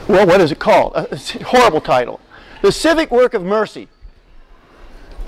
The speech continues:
All right? And it's also the meaning of Tintoretto's program for the Scuola Grande di San Rocco.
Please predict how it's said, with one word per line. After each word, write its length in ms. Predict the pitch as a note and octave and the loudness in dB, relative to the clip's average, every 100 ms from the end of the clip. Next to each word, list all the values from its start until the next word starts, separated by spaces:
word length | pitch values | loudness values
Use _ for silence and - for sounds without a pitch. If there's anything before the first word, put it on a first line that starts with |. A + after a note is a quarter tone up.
| - | -8
All 60 | |
right? 200 | - A3 - - - - - - - | -4 -4 -4 -20 -20 -20 -20 -16 -2
And 400 | F3+ G3 G3 F#3+ | 2 4 4 4
it's 180 | G3+ F#3 | 2 0
also 420 | B3 F4 - G#3+ | 2 2 0 -2
the 120 | F#3+ G3 | -2 -4
meaning 340 | G#3+ A3+ A3 | -6 -8 -8
of 160 | G3+ - | -12 -12
Tintoretto's 720 | A3 - G3+ G3+ - F#3 F#3 | -12 -10 -6 -6 -6 -10 -10
program 800 | - C#4+ B3+ F3+ D3 A#2+ A2+ D3 | -8 -2 0 0 -6 -8 -10 -16
for 380 | - D#3+ D3+ D3 | -10 -6 -6 -8
the 180 | D3+ D3+ | -10 -12
Scuola 560 | - - G3+ A3+ A3 | -14 -4 -2 0 -4
Grande 460 | E3 F3 F3 D3+ B2+ | -6 -8 -8 -12 -12
di 120 | C3+ | -12
San 300 | - D3+ D3 | -8 -6 -4
Rocco. 400 | D#3+ D#3 C3+ | -4 -4 -8